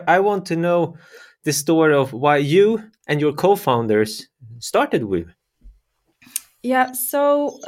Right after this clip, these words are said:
Speaker 2: as I said, we met at a startup where we were introduced to how large enterprises produce for the web. And this is a tricky world. You have to understand their tech stack.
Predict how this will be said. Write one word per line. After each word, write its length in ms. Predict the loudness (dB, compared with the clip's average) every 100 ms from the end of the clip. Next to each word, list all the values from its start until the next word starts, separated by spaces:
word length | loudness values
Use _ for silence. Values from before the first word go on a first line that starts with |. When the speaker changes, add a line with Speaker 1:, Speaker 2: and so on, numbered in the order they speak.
| -8
Speaker 2:
as 180 | -6 -4
I 80 | -4
said, 260 | -2 -2
we 440 | 0 0 2 2 2
met 600 | 2 2 2 -2 -10 -6
at 180 | 0 2
a 260 | 4 2 0
startup 720 | -2 -6 0 2 2 0 -2
where 300 | 0 2 2
we 140 | 0
were 320 | 0 0 0 0
introduced 720 | -2 -2 0 0 0 -2 -10 -6
to 440 | -2 2 2 0 -8 -20 _ _ _ _
how 440 | -10 -2 0 0
large 480 | 0 0 2 2 -2 -4
enterprises 720 | -4 -4 -4 -4 -4 -6 -8
produce 580 | -10 -8 -6 -4 -6 -8
for 280 | -6 -4 -4
the 100 | -4
web. 300 | -8 -10 -14 _ _ _ _ -4
And 380 | 0 2 2 0 2
this 220 | 0 2
is 200 | 2 2
a 320 | 2 2 2 0
tricky 500 | -4 -4 -4 -2 0
world. 460 | 0 0 2 0 -2
You 260 | 0 0
have 240 | 0 -4 -2
to 100 | -4
understand 600 | -2 -4 -4 -2 0 0
their 240 | -2 -4
tech 240 | -6 -10 -6
stack. 380 | 0 0 -2